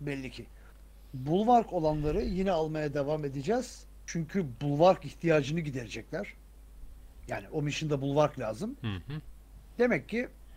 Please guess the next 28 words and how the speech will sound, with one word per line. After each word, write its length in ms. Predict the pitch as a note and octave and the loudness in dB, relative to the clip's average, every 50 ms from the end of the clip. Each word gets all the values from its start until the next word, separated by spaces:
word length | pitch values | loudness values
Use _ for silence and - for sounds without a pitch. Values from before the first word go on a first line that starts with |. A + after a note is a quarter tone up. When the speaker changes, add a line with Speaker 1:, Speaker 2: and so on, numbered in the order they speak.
| - - - - - | -16 -14 -8 -4 -2
Speaker 1:
e, 320 | E3+ D3+ D3+ D3+ D3+ D#3 C#3+ | 0 2 2 2 2 0 0
scoutlardan 800 | - - - - F#3 G#3 G3+ - F#3+ F#3+ E3+ G#3 G#3 G3 D#3 C#3 | -4 -4 0 2 2 2 4 4 2 2 4 2 2 2 0 0
biri 240 | D3 C#3+ F#3+ A3+ A3 | 0 0 0 2 2
ve 160 | G#3 D3+ C#3 | 2 2 0
bulwarklardan 720 | D#3+ E3+ E3+ F3+ F3 E3 - G3 F#3+ F#3 F#3 G3 F#3+ D#3+ | 0 2 4 4 4 4 2 0 0 2 2 2 2 2
biri 220 | D#3+ D#3+ E3 E3+ D3 | 0 0 0 2 2
gelecek 440 | D#3+ D#3+ D#3+ D#3 C#3 D3+ D3 - | 4 4 4 4 2 0 -2 -2
hep. 100 | G#2+ - - - - - - - - - - - - - | -4 -10 -16 -18 -20 -20 -20 -20 -20 -20 -20 -20 -18 -16
İki 160 | - - F3 | -6 -2 -2
mission'a 340 | D3+ B2+ - B2+ B2 A#2 G2+ | 0 0 -2 -4 -6 -8 -8
da. 100 | G2+ F2 - - - - - - - - - - - - - - - - - - - - - - - - - - | -10 -14 -16 -18 -20 -20 -20 -20 -20 -20 -20 -20 -20 -20 -20 -20 -20 -20 -20 -20 -20 -20 -20 -20 -20 -20 -6 2
Speaker 2:
Evet, 440 | F3 D#3 C3 G2+ - - - - - - - - - - | 6 6 6 6 4 0 -6 -12 -12 -14 -16 -16 -10 -8
evet, 220 | C3 - - - - - - | -6 -6 -6 -8 -10 -12 -12
ee, 240 | - - G#3+ G#3+ G#3 G3+ | -10 -8 -6 -2 2 2
Speaker 1:
O 60 | G3+ | 4
zaman 340 | F3 F#3 F3+ A3+ B3 G#3 D#3 | 6 6 6 4 4 4 2
geriye 300 | G3 A3 A#3 B3+ B3+ B3 | 2 4 4 2 2 0
iki 220 | A3 - B3+ G3+ | -2 -4 -6 -6
kişi 200 | G3+ E3+ - G#3 | -6 -6 -6 -4
kalıyor 360 | - F3 D3+ C3+ C#3 D3+ F3+ | -2 0 0 0 0 0 0
yetiştirmeye 680 | A3 G3 E3+ D3 - - - - F3+ D3 D3+ F#3 A3 F#3 | 0 0 -2 -4 -6 -10 -8 -6 -4 -2 0 0 0 2
devam 300 | D#3 E3 D#3+ E3 D#3 C#3+ | 2 4 6 6 4 4
etmek 260 | C3+ - - - - - | 2 -4 -10 -14 -16 -14
için. 220 | - - - - - - - - - - - - - - - | -14 -14 -14 -14 -18 -20 -20 -20 -20 -20 -20 -20 -8 -2 0
Bundan 300 | F#3 G3 G3 C#4 C4+ B3 | 2 2 4 4 2 2
sonra 280 | - - G3+ G3 G#3+ | 2 2 2 4 4
artık 420 | G#3+ A3+ F#3+ - - A#3 - - - - - - - - - - - | 4 2 2 0 -4 -10 -14 -16 -20 -20 -20 -20 -20 -20 -14 -6 -4
yetiştirme, 680 | D#3+ D3+ - F3 - - - G3+ E3 D3+ D3+ F3 G#3 | -4 -4 -4 -6 -10 -6 -2 -2 0 0 0 0 -2